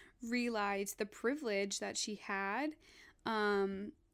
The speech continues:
to think that you didn't do anything wrong in that kind of situation is beyond, beyond me. But, um, yeah, so she went on there and I, I appreciated everything she was saying.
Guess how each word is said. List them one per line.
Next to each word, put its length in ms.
to 100
think 280
that 100
you 160
didn't 220
do 160
anything 380
wrong 300
in 80
that 160
kind 140
of 60
situation 480
is 200
beyond, 600
beyond 440
me. 240
But, 300
um, 480
yeah, 260
so 440
she 240
went 160
on 160
there 180
and 200
I, 220
I 720
appreciated 840
everything 340
she 160
was 180
saying. 460